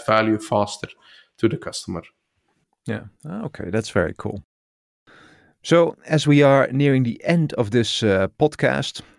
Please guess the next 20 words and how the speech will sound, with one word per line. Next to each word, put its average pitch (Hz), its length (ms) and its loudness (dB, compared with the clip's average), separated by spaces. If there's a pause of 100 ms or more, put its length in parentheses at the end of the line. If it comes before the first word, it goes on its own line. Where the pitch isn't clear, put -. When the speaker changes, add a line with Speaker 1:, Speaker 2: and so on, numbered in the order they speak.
(340)
Speaker 2:
Build, 143 480 0 (300)
Microsoft 101 440 -4
Build 110 300 2
is 110 180 -2
happening, 104 460 -2
uh, 95 300 -4 (720)
over 95 240 -2
these, 95 300 -4
uh, 95 120 -2
past 98 380 -2
days. 113 360 0 (920)
What 147 220 2
is 147 160 2
your, 127 260 6
uh, 113 320 6
favorite 120 560 -2 (340)
Azure 127 320 2
announcement 98 580 0
so 104 160 -2
far? 95 260 -6